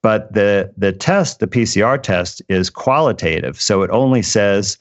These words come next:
uh, virus present or not present. It doesn't tell you the amount. So it could be only, like, less than ten copies of the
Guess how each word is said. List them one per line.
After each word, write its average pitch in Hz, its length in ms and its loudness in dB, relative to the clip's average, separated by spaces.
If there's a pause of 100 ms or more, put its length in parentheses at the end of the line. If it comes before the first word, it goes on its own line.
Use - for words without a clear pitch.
(380)
uh, 87 360 0
virus 95 420 0
present 120 500 -2 (200)
or 98 100 2
not 123 260 0
present. 92 360 -2
It 87 160 -4
doesn't 117 300 2
tell 104 260 0
you 95 100 2
the 90 140 2
amount. 92 640 0
So - 180 0
it 92 140 -2
could 151 200 0
be 101 300 2
only, 104 380 2
like, 90 280 0
less 98 280 0
than 92 160 2
ten 117 500 0
copies 92 680 -2 (320)
of 101 140 0
the 90 320 0